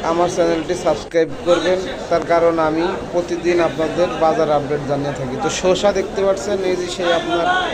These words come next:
সেই স্বাদের মোটা মোটা শসা। এই শসাটি অন্যান্য শসার থেকে খেতে অনেক স্বাদ। দেখতে পাচ্ছেন এই শসাগুলো আপনারা পঁচিশ থেকে আঠাশ টাকা কেজি আজকের বাজারে পেয়ে যাবেন। আজকের বাজারে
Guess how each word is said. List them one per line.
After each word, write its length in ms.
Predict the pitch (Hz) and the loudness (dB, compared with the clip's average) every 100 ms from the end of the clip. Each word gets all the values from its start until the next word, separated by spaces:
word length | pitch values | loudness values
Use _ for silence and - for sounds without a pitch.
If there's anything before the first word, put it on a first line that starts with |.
| - - - | -8 -10 0
সেই 120 | 175 | 0
স্বাদের 440 | - 170 165 175 170 | 0 -2 0 0 0
মোটা 300 | 175 175 170 | 0 0 0
মোটা 260 | 226 240 | 0 0
শসা। 560 | - 143 - 160 190 190 - - - - - 208 202 202 - | 0 -2 -2 0 0 0 -2 -4 -8 -10 -8 -8 -8 -8 -2
এই 120 | 175 | -2
শসাটি 680 | 170 175 175 170 180 180 185 | 0 -2 0 0 2 2 2
অন্যান্য 580 | 180 180 180 175 175 | 0 0 0 0 -2
শসার 320 | 170 160 151 143 | -2 -2 -2 -4
থেকে 220 | 170 160 170 - | -4 -2 -4 -4
খেতে 320 | 170 - 175 | -4 2 2
অনেক 260 | 156 156 151 - | 2 -2 -4 -4
স্বাদ। 180 | 156 135 220 - - - - - - | -2 -2 -4 -10 -12 -10 -10 -10 -4
দেখতে 240 | 160 196 | -2 2
পাচ্ছেন 440 | 185 185 202 202 185 | 2 2 0 0 2
এই 260 | 190 196 | 2 2
শসাগুলো 680 | 190 185 175 190 180 180 190 | 0 0 2 2 2 4 4
আপনারা 680 | 180 170 175 175 175 185 208 - - - - - - - | 4 2 0 2 4 4 2 -4 -10 -10 -8 -8 -6 -2
পঁচিশ 340 | 175 202 - - | -2 -2 -4 -2
থেকে 340 | 202 190 208 202 - | -2 2 2 2 0
আঠাশ 300 | 160 180 185 - | -2 2 0 2
টাকা 200 | 196 190 | 2 2
কেজি 500 | 185 175 185 160 131 113 - - - | 2 2 2 2 -4 -6 -8 -8 -4
আজকের 360 | 151 147 180 175 | -4 -4 0 2
বাজারে 380 | 165 165 160 156 | 4 4 4 2
পেয়ে 180 | 151 156 | 0 -2
যাবেন। 300 | 131 113 104 101 - - - 214 - - 220 226 220 - | -2 -4 -6 -8 -10 -10 -8 -8 -8 -8 -8 -8 -8 -6
আজকের 300 | 139 - 170 | -6 -2 0
বাজারে 440 | 156 156 156 165 | 2 2 2 2